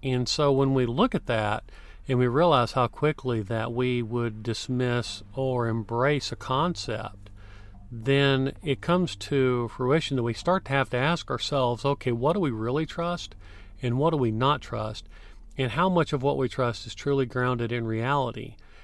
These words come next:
And how much of what we trust is just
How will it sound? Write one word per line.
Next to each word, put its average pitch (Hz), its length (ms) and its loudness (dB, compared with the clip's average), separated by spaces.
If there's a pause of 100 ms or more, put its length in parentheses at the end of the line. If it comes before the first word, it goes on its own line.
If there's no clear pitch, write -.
(180)
And 123 160 0
how 147 180 4
much 143 280 2
of 117 100 -4
what 127 180 0
we 120 140 -2
trust 113 640 -2
is 117 180 -6
just 120 460 -6